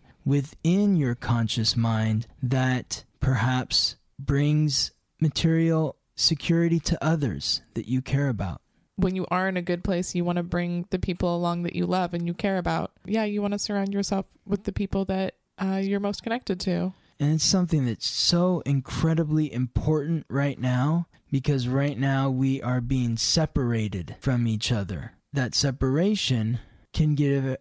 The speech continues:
Speaker 1: everyone a sense of isolation, and it can also create conflict in relation to each other.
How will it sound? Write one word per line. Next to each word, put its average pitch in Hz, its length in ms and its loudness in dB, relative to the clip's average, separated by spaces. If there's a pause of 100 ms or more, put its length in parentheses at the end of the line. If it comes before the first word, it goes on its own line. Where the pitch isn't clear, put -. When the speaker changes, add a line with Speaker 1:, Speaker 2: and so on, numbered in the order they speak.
Speaker 1:
everyone 151 540 2
a 127 40 2
sense 131 380 0
of 120 160 -2 (100)
isolation, 131 1000 0 (140)
and 123 680 2 (240)
it 143 140 -2
can 135 160 2
also 143 340 2
create 127 480 -2
conflict 127 960 -2
in 127 160 2
relation 117 480 0
to 117 180 -2
each 113 220 -2
other. 113 380 -2